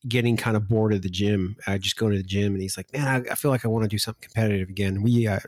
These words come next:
race skiing growing up, both grew up in Canada, so we had a bit of a race background. And he was reading a Men's Health magazine and saw an article on, uh, triathlon. He's like, "What's that?" So he read about it. He's like, "I think I could do that." So he went out and bought all the gear and did that whole thing. And, uh,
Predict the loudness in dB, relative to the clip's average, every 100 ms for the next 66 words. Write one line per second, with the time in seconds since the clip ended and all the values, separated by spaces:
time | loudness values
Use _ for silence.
0 | -2 0 2 0 -6 -6 -2 0 2 2
1 | 2 0 0 -2 -4 -4 -2 -2 -2 0
2 | 2 2 0 -2 -2 0 -2 -4 -6 -10
3 | -18 -18 -20 -20 0 2 4 4 2 2
4 | -2 0 0 2 0 -4 -14 -20 -20 _
5 | _ _ _ _ 2 4 4 4 4 6
6 | 6 6 6 4 4 2 4 4 4 4
7 | 4 4 2 4 4 2 2 2 4 4
8 | 0 -4 -20 _ _ _ _ _ _ _
9 | -16 -8 -4 -2 -4 -6 -6 -2 0 0
10 | -2 -4 -2 0 0 2 2 0 2 4
11 | 6 6 4 2 2 4 4 4 0 0
12 | -4 -2 0 -2 0 2 2 0 -4 -20
13 | -20 -20 -20 _ 2 4 4 2 2 4
14 | 2 2 2 2 2 2 2 2 0 -2
15 | -2 0 0 -2 -2 -2